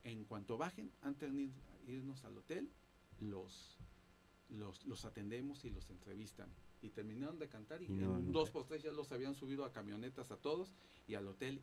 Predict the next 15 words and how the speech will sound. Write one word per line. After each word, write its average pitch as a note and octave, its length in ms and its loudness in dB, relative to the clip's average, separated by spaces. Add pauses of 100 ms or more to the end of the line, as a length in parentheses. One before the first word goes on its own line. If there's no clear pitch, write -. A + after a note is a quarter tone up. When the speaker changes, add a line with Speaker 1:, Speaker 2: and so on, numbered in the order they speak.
(480)
Speaker 1:
Y F#2+ 320 -2
este, F#2 460 -6
y G2+ 100 -6
el F#2+ 120 -4
cuate A#2+ 360 -2
que G#2 120 -8
era G2+ 120 -6
el G2+ 100 -2
que G2 100 -4
los F#2+ 140 -8
representaba G#2 560 -8
me A2 120 -8
dijo, - 160 -12 (100)
"Una F3+ 200 -4
disculpa, - 340 -12